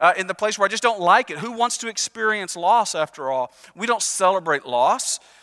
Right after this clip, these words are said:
We want, we start thinking things like, "No, I want my health back. I want my loved one back. I want the relationships back." When I experience loss, I want to gain what I lost.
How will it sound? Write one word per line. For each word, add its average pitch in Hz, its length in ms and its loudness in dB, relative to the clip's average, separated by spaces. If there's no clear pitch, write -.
We 226 100 0
want, 254 300 2
we 254 160 -2
start 214 260 0
thinking 202 280 -12
things 202 220 -6
like, 196 120 2
"No, 220 140 4
I 208 80 6
want 214 180 2
my 208 140 2
health 226 400 0
back. 143 260 4
I 175 100 4
want 202 200 0
my 190 100 2
loved 196 320 0
one 180 140 -10
back. 143 200 -2
I 170 120 4
want 208 220 -6
the 202 60 -8
relationships 180 840 -4
back." 151 260 0
When 165 160 2
I 220 140 6
experience 220 640 -6
loss, 220 340 2
I 190 180 6
want 214 320 0
to 180 100 -4
gain 190 480 -4
what 190 180 6
I 170 140 6
lost. 190 680 -4